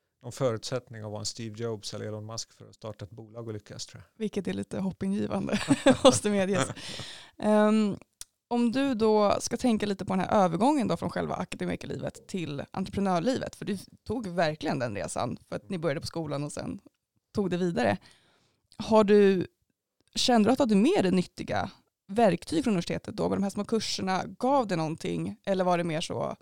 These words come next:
Speaker 2: kändes det helt separat, eller gav det faktiskt lite praktiska verktyg för när ni faktiskt behövde göra någonting?
Speaker 1: Jag tyckte att den här Venture Cup, eh, serien av föreläsningar och så vidare var väldigt bra faktiskt. Den gav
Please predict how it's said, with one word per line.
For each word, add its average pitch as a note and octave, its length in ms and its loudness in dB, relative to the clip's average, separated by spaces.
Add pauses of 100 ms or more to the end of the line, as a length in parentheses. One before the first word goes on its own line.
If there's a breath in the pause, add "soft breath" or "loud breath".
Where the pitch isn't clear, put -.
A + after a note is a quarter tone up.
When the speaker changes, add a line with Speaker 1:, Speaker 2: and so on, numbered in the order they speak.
(680 soft breath)
Speaker 2:
kändes G#3 340 -2
det A3 80 -4
helt G3 220 -4
separat, G#3+ 640 -6
eller F#3+ 220 -6
gav F3+ 300 -4
det F3+ 60 -10
faktiskt - 340 -12
lite F#3+ 200 -10
praktiska - 580 -10
verktyg F#3 640 -8
för F#3+ 100 -6
när F#3 100 -4
ni F3+ 100 -6
faktiskt - 460 -12
behövde F#3+ 240 -8
göra G3 260 0
någonting? - 380 -6 (960)
Speaker 1:
Jag A2+ 140 -14
tyckte E3+ 440 -8
att C3 220 -4 (400)
den C3 120 -12
här A#2+ 260 -4
Venture A#2 400 -6
Cup, B2+ 180 -2 (640)
eh, G2+ 520 -12 (180)
serien C#3 560 -4
av A#2 80 -4
föreläsningar A2 720 -4
och G#2 60 -8
så - 100 -12
vidare F#2+ 140 -14
var A2 320 -8
väldigt G#2+ 300 -14
bra G#2 160 -12
faktiskt. - 460 -20
Den D3 140 -10
gav A2 260 -4